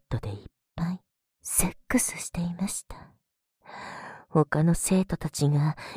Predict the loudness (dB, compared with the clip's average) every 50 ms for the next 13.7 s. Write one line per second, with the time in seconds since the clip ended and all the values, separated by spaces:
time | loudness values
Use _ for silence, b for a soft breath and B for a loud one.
0 | -2 B 0 0 0 0 0 2 4 4 4 4 4 4 4 6 6 6 6 6
1 | 6 6 6 4 4 4 4 4 6 6 6 6 4 4 4 2 2 4 4 2
2 | 4 4 2 0 0 -2 -2 -4 -4 0 0 0 2 2 0 0 0 -2 -2 -2
3 | -4 -6 -6 -4 -2 0 0 2 0 -2 _ _ B B B B B B B B
4 | B B 0 0 0 0 0 2 2 2 2 2 0 -2 -4 -4 -6 -6 -6 -6
5 | -6 -4 -2 0 0 0 0 -2 -4 -6 -6 -8 -6 -6 -6 -6 -8 -10 _ _
6 | _ _ _ -4 0 2 2 2 2 0 -2 -4 -6 -10 -14 _ -4 -2 -2 -2
7 | -4 -8 B B B B B B B B B -4 0 0 2 2 2 2 2 2
8 | 2 2 4 6 6 4 2 _ -2 0 2 2 2 2 0 -2 -4 -4 -6 -8
9 | -8 -4 -2 -2 -2 -2 _ 0 0 0 0 0 0 0 0 0 0 0 -2 -4
10 | -4 -2 -2 -2 -2 -2 -6 -8 -14 -18 -20 _ _ _ _ _ _ _ _ _
11 | _ _ _ _ _ _ _ _ _ _ _ _ -2 2 4 4 4 4 2 2
12 | 2 2 0 -2 -4 -6 -8 -6 -2 0 2 2 2 0 0 -2 -4 -4 -4 -4
13 | -6 -8 -8 -4 -4 -2 0 0 -2 -2 -4 -6 -8 -12